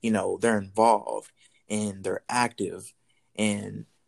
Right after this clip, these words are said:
they're doing all these things. It just pushes me to be better, because in my mind, I'm like, "Why can't I do it?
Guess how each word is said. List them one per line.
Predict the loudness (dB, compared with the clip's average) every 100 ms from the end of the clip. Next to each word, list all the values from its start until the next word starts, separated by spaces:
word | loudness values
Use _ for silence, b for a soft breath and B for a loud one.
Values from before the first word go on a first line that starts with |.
| _ _
they're | -2
doing | 0 0 0
all | 0 2
these | 2 0 -2
things. | -4 -4 -4 -4
It | -4
just | -6 -6
pushes | -6 -6 -4
me | -2 -2
to | -2
be | -2
better, | 2 4 2
because | -2 -2 -2 0
in | -2
my | -2
mind, | -4 -4
I'm | -4 -4
like, | -6 -8
"Why | -6 -6
can't | -4 -4
I | -4 -6
do | -8
it? | -8